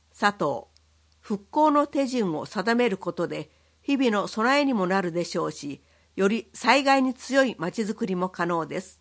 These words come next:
昨年、国が示したガイドラインなども参考に、地域ごとに計画を共有しておくことは大変重要な取り組みですね。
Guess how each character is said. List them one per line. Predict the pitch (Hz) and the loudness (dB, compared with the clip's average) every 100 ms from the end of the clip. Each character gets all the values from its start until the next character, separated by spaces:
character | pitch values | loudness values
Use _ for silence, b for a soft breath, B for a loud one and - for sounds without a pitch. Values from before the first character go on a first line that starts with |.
| _ _ _ _ _ _ _ | _ _ _ _ _ _ _
昨 | 214 214 226 | -2 0 0
年、 | 202 190 - _ _ | 0 -2 -6 _ _
国 | - 247 269 | -4 -2 0
が | 277 | 0
示 | - 233 233 | 0 -2 -2
し | - | -2
た | 143 - | -2 2
ガ | 185 254 | 4 4
イ | |
ド | 277 | 4
ラ | 262 262 | 2 2
イ | 202 | 2
ン | 170 | -2
な | 175 | -2
ど | 156 | -4
も | 143 | -6
参 | - 175 185 | -4 -2 -2
考 | 185 180 | -2 -2
に、 | 165 160 - b b b b | 0 -4 -8 b b b b
地 | - 240 | -2 -2
域 | 262 233 | 0 0
ご | 220 | 0
と | 214 196 | 0 -2
に | 156 151 - | -2 -4 0
計 | 233 269 | 2 2
画 | 269 269 | 0 2
を | 247 233 | 2 2
共 | - 233 233 | 2 2 4
有 | 233 | 2
し | 269 | -2
て | 208 | -2
お | 202 | -2
く | - | -4
こ | 156 | -10
と | - 147 | -8 -6
は | 151 - b b - | -6 -8 b b 0
大 | 254 302 | 0 2
変 | 302 277 | 0 0
重 | 208 233 247 | 0 0 2
要 | 233 226 | 2 2
な | 208 | 0
取 | 208 196 | -2 -4
り | 202 | -2
組 | 196 | -4
み | 180 | -2
で | 185 | -4
す | - | -6
ね。 | 139 175 | -8 -8